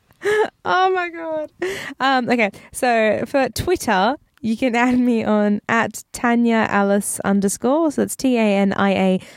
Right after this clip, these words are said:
double A L I S underscore. Um, yeah, hit up my Twitter. It's pretty sad, actually, so that would be good. And if you wanna follow me on Instagram,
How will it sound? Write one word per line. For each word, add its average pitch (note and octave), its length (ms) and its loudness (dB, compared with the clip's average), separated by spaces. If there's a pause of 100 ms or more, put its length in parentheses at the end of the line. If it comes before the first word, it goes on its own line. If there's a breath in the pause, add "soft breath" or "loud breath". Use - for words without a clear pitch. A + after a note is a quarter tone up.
(160 loud breath)
double A3 400 0
A F#3+ 320 2
L F3+ 300 0
I F3+ 240 2
S - 440 -4
underscore. A3 840 0 (760 loud breath)
Um, F#3+ 500 2
yeah, E4 280 -2
hit E4 260 2
up A4 60 -6
my F4+ 140 0
Twitter. G#3+ 380 0
It's E3+ 200 -4
pretty - 280 -2
sad, F3 360 0
actually, E3+ 400 -2
so F#3 420 2
that - 160 -4
would G#3 140 0
be G#3 140 0
good. A3+ 240 2 (260 loud breath)
And A3 400 0
if C4 160 -2
you B3+ 100 0
wanna E4+ 220 2
follow G3 300 2
me F3 120 2
on E3 100 0
Instagram, F3+ 500 0